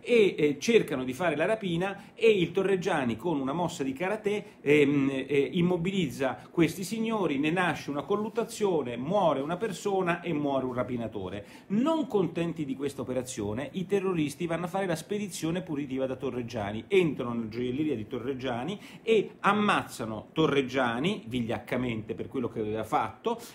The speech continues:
e, eh, rendono paralizzato uno dei suoi tre figli, tra l'altro tutti e tre adottati. Ma quello che racconta benissimo Montanelli nel millenovecentottantuno è come la reazione di Torreggiani alla prima rapina da parte dei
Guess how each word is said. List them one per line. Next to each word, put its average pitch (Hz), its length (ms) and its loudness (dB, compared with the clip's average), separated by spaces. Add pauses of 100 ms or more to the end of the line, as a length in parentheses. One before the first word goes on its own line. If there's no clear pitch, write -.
e, 233 340 2
eh, 135 460 2
rendono 139 440 0
paralizzato 165 580 0
uno 147 180 0
dei 131 120 -2
suoi 139 260 -2
tre 180 160 -2
figli, 113 440 -6
tra 147 140 -4
l'altro 117 340 -4
tutti 113 240 -8
e 113 40 -4
tre 110 160 -6
adottati. 98 500 -8
Ma 165 140 -4
quello 302 320 0
che 196 80 2
racconta 156 760 -2 (160)
benissimo 151 540 0
Montanelli 139 500 -2
nel 120 120 -4
millenovecentottantuno 123 1120 -6 (160)
è 214 160 0
come 131 540 2 (160)
la 139 180 2
reazione 170 680 4
di 127 140 -2
Torreggiani 160 880 2
alla 135 220 0
prima 185 340 0
rapina 143 480 0
da 113 140 -2
parte 131 480 0
dei 143 280 0